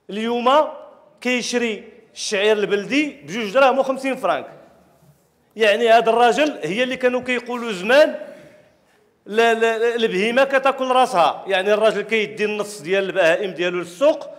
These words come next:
كيبيعها باش يشري بها أعلاف الب-، النصف الآخر. ولهذا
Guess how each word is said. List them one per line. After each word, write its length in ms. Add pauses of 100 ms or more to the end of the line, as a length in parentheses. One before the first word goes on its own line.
(320)
كيبيعها 880 (260)
باش 180
يشري 260
بها 360
أعلاف 480 (300)
الب-، 200
النصف 760
الآخر. 460 (600)
ولهذا 640